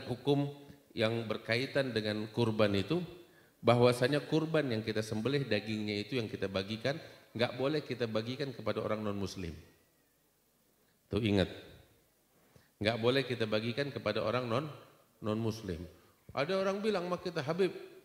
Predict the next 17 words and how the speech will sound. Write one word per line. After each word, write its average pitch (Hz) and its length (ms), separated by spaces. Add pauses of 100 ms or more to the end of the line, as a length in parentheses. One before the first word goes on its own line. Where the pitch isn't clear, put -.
(260)
tetangga 156 480
kita 175 160
non-muslim 175 640
baik 151 320
banget, 208 240
Beb, 196 160
sama 165 240
kita. 190 400
Kalau 127 160
kita 147 240
nggak 147 160
kasih 151 240
daging 143 320
kurban, 170 320
nggak 220 320
enak, 185 120 (120)
kesian. 214 400